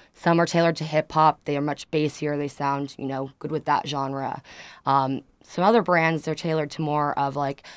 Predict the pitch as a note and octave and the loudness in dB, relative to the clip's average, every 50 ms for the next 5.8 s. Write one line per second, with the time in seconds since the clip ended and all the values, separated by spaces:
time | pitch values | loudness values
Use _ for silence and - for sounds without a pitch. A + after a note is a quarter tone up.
0 | - - - - - - A3 - - F#3 E3 D#3+ - D3 C#3+ C#3+ C#3 C3+ C3+ - | -20 -14 -12 -6 0 2 2 2 4 2 2 4 4 4 4 2 2 -2 -4 -6
1 | - - D#3 D#3 D#3 D#3 D3 - D#3 D#3+ - - - E3+ E3 - - D3+ C3 C3+ | -2 0 2 2 4 4 6 6 4 4 4 0 -2 0 0 0 0 -2 2 4
2 | F#3+ G3+ G3+ - - - D#3 D3+ D3+ D3 - - - D#3 D3 D3 C#3+ - - C#3 | 6 6 6 4 0 -2 -2 -2 -2 -2 -6 -6 -4 -2 -2 -2 -2 -4 -4 -6
3 | C#3 - - F3+ E3+ D#3 C#3+ D3 C#3+ C#3+ C#3+ D3 C#3 - - E3 - A2+ D3+ D3 | -6 -4 -2 0 2 2 2 2 0 0 0 -2 -4 -4 -4 -2 -2 0 -2 -4
4 | - - - D3+ D3 D3 C#3+ C#3 - - - D3 C#3 - - C#3+ C#3 - C#3+ C#3 | -4 -2 0 0 0 0 0 -2 -2 -2 -2 -2 -2 -2 -6 -8 -6 -8 -8 -2
5 | - - E3 D#3+ C#3+ - C3+ A#2 B2+ B2 - - A#2 - - - | 2 4 4 4 4 0 -4 -6 -6 -6 -6 -6 -6 -6 -6 -10